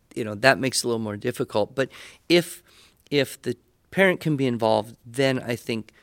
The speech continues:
they can just do it together and not have an expectation that the younger students in the group are going to, quote,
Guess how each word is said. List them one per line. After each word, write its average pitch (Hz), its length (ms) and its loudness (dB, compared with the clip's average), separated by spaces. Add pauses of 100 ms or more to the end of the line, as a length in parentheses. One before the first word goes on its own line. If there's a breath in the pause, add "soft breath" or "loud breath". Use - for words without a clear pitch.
(300 soft breath)
they 127 140 0
can 127 160 -4
just 110 280 -8
do 143 140 2
it - 120 0
together 110 440 -4
and 107 280 -8 (240 loud breath)
not 180 220 6
have 147 200 2
an 123 140 -2
expectation - 1000 -4
that 104 160 -12
the 120 80 -6
younger 110 340 -6
students 104 640 -8
in 113 160 -12
the 110 80 -10
group 107 280 -8
are 110 60 -8
going 107 300 -6
to, 101 340 -4 (640 soft breath)
quote, 120 360 0